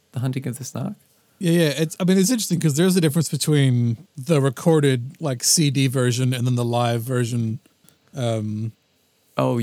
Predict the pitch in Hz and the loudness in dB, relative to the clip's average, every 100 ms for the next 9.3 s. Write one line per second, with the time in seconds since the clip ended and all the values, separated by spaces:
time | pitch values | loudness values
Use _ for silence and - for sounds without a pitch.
0 | 110 165 196 208 - - - - 180 220 | 2 2 4 2 0 -20 -10 -2 2 4
1 | 196 143 135 143 143 147 131 147 139 - | 4 4 4 4 4 2 2 2 2 -4
2 | - _ - 113 120 123 - _ - 113 | -12 _ -8 -2 -2 -2 -6 _ -2 -2
3 | 113 - 110 139 104 98 107 101 104 - | -2 0 2 2 2 -2 -2 -2 -2 -8
4 | - _ _ - 117 110 110 107 98 110 | -10 _ _ -2 0 2 2 2 0 0
5 | 110 110 135 - - 131 196 208 160 107 | -2 -2 -4 -2 0 2 4 4 2 0
6 | - - - - - - _ _ _ - | -2 -2 -4 -6 -12 -14 _ _ _ -12
7 | 156 208 180 147 - 160 123 - 151 - | -4 0 0 -2 -2 -4 -4 -4 -6 -2
8 | 196 147 - - 156 143 - 185 175 143 | -2 -2 -8 -8 -6 -4 -2 0 0 0
9 | 135 120 | 0 -2